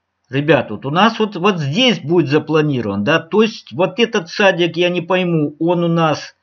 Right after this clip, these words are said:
есть или его нет? Вот. То есть по перспективному плану за двадцать миллионов примерно, да, который нам приобрели,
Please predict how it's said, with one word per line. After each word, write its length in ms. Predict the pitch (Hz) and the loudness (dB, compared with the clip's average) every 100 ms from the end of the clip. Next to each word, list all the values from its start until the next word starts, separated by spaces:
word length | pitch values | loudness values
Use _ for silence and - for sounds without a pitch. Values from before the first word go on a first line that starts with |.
| _ _ | _ _
есть 600 | 98 156 285 294 - - _ - | -4 0 0 0 -10 -20 _ -6
или 420 | 190 208 202 - | 0 2 0 -4
его 580 | 127 147 139 165 190 175 | -4 -2 0 2 2 0
нет? 540 | 123 123 165 131 104 _ _ _ _ _ _ _ _ _ _ _ _ _ _ _ _ _ - | -4 0 2 0 -2 _ _ _ _ _ _ _ _ _ _ _ _ _ _ _ _ _ -8
Вот. 380 | 120 110 - _ _ _ _ _ _ _ _ | -4 -4 -6 _ _ _ _ _ _ _ _
То 120 | 143 | -4
есть 160 | 131 - | -4 -4
по 160 | 180 254 | 0 2
перспективному 920 | 285 254 - 247 - 226 202 196 185 | 2 -2 -4 -8 -4 -2 0 -2 -2
плану 400 | 170 175 156 135 | 0 2 2 0
за 120 | 117 | -2
двадцать 480 | 151 156 156 - 120 | 0 0 0 -2 -6
миллионов 600 | 147 151 151 135 117 113 | -2 2 2 2 -2 -4
примерно, 500 | 123 123 120 107 110 | -6 -4 -4 -2 -2
да, 320 | 117 175 294 _ _ _ | -2 -2 -4 _ _ _
который 360 | - 139 160 151 | -8 -2 0 0
нам 220 | 147 135 | 0 -2
приобрели, 680 | - 135 127 127 131 110 104 | -2 0 0 -2 -2 -2 -4